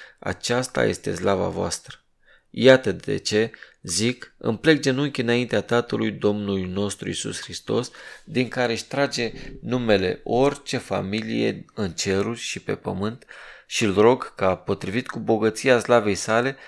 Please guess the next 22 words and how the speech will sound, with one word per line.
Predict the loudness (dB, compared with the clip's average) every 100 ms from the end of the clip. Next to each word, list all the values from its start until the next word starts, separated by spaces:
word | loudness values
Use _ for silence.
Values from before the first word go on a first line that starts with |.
| -20
să | -6 4
vă | 6 4
facă | 4 2 2 -4
să | -2 -2
vă | 0 0
întăriți | -2 -4 -4 -4 -4 -8 -10
în | -8 -8 -6
putere | -12 -4 0 2 0 -6 -20 _
prin | -4 -2 2
Duhul | 2 2 0 2
lui | 2 0 -6 _
în | -8 -8 -4
omul | -2 0 0 -2
dinăuntru, | -2 0 -2 -4 -6 -8 -8 -18 _
așa | 0 0 2 4 4
încât | 2 -2 -4
Hristos | -4 -4 -6 -2 -2 0
să | -4 0 2
locuiască | 2 0 0 0 0 -2
în | -2
inimile | -2 -2 -2 -2
voastre | -2 -4 -4 -6 -8